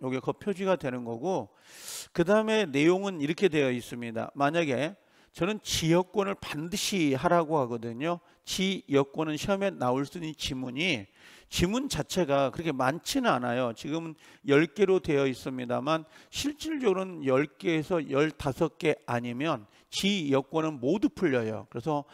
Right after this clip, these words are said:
지역권은 무조건 맞춰야 되는데, 어, 첫 번째는 이렇게 요약 정리가 되어 있어요. 이렇게 요약 정리가. 뭐, 이건 뭐, 어,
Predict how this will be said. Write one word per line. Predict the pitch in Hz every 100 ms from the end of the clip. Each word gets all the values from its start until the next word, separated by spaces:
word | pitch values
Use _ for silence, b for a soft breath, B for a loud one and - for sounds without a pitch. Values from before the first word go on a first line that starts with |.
| B B
지역권은 | - 156 156 - 156 127
무조건 | 135 202 - 202 175 165
맞춰야 | 135 127 - 160 151
되는데, | 147 123 113 123 156 113 101 _ b b b b b -
어, | 143 143 139
첫 | 262 -
번째는 | 285 247 254 226 220 214 196
이렇게 | 151 151 185 143
요약 | 135 160 202 -
정리가 | 214 170 156 151
되어 | 147 143 127
있어요. | 120 - 127 113 110 -
이렇게 | 127 123 127
요약 | 135 143 147 -
정리가. | 127 120 117 117 151 208 202 B B B
뭐, | 139
이건 | 139 165 180
뭐, | 160 156 139 b b b
어, | 131